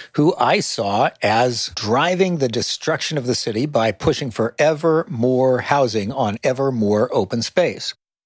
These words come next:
We were successful at electing a new city council led by Larry Stone and Greg Morris, who turned the tide,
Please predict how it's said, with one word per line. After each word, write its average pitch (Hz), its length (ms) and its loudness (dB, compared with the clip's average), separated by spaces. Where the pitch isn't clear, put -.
We 254 160 4
were 302 200 4
successful 185 800 -4
at 120 200 0
electing 165 520 0
a 110 140 -2
new 151 440 2
city 170 340 0
council 139 600 -2
led 170 320 0
by 98 260 0
Larry 131 460 2
Stone 160 400 -2
and 92 180 -2
Greg 135 320 2
Morris, 135 560 0
who 131 160 0
turned 175 320 -2
the 160 80 0
tide, 92 480 -8